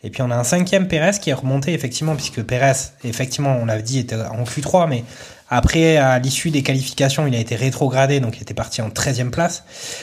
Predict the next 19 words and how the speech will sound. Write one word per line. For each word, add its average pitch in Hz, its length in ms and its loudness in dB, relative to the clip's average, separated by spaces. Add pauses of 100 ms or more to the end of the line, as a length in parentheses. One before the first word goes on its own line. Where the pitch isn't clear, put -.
(160)
Donc, 117 180 -2
euh, 113 140 2 (140)
ici, 135 400 0
il 123 100 -2
passe 127 200 0
de 120 60 -2
la 117 80 0
treizième 127 320 0
place 120 180 -2
à 120 40 -4
la 110 60 -2
cinquième 151 340 2
place 127 160 -2
sur 113 120 -4
la 101 380 -4 (340)
qualification 120 480 -4
sprint. 156 340 -4
Sixième, 135 400 -2
Ocon. 190 320 2